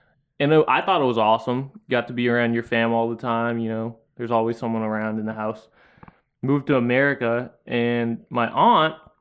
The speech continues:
who moved here when she was, like, twenty or something, or eighteen, just came up. She did the American dream. The streets were paved with gold, and she, she, she jumped through the hoops, you know? She did the thing, the immigrant thing,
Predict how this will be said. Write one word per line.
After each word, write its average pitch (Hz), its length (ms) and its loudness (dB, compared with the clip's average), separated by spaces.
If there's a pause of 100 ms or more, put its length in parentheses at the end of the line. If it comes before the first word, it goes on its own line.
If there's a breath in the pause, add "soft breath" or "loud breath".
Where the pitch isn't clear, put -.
(460)
who 135 100 -2
moved 135 240 2
here 135 160 2
when 123 100 0
she 127 160 -2
was, 113 180 -2
like, 101 200 -10
twenty 131 380 -2
or 107 120 -4
something, 107 340 -8
or 101 140 -8
eighteen, 120 720 -6 (840)
just - 520 0
came 165 280 2
up. 202 360 2
She - 180 -8
did 190 220 6
the 196 100 0
American 135 480 2
dream. 110 380 -2
The 131 80 -4
streets 214 400 -4
were 208 100 6
paved 180 360 2
with 165 180 -8
gold, 185 340 2
and 139 100 0
she, 151 380 -8
she, 147 340 -8
she 147 160 -8
jumped 180 280 2
through 185 180 6
the 170 120 4
hoops, - 580 2
you 135 120 -2
know? 160 280 2
She 170 160 -4
did 165 200 0
the 160 60 -6
thing, 170 360 0
the 120 100 0
immigrant 156 480 0
thing, 131 280 -2